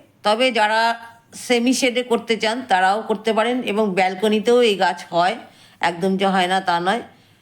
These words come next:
তবে প-, যে গাছ যত বেশি রোদ পায় তত ভালো। এই সমস্ত, যে সমস্ত গাছ রোদ পছন্দ করে, রোদ পেলে ভালো ফুল ফোটে। এ, দেখবেন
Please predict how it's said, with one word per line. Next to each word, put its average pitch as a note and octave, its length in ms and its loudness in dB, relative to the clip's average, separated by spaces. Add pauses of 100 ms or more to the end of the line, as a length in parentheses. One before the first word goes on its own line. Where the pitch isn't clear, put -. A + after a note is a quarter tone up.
(800)
তবে A3 220 0
প-, G#3 380 -2 (320)
যে A3 220 0
গাছ C4 280 0
যত A3+ 220 0
বেশি A3+ 280 0
রোদ A3 200 2 (100)
পায় C4 160 2
তত F#3 240 -4
ভালো। G3 320 0
এই G#3+ 160 0
সমস্ত, A#3+ 280 0
যে A3 80 2
সমস্ত B3 340 0
গাছ A#3+ 180 2
রোদ A3 240 2
পছন্দ G#3+ 380 -2
করে, G3+ 180 -2
রোদ G3 200 -2 (100)
পেলে A#3 180 0
ভালো F3+ 340 -2
ফুল E3 160 -4
ফোটে। - 320 -14 (840)
এ, G#3+ 100 -2 (260)
দেখবেন B3 340 0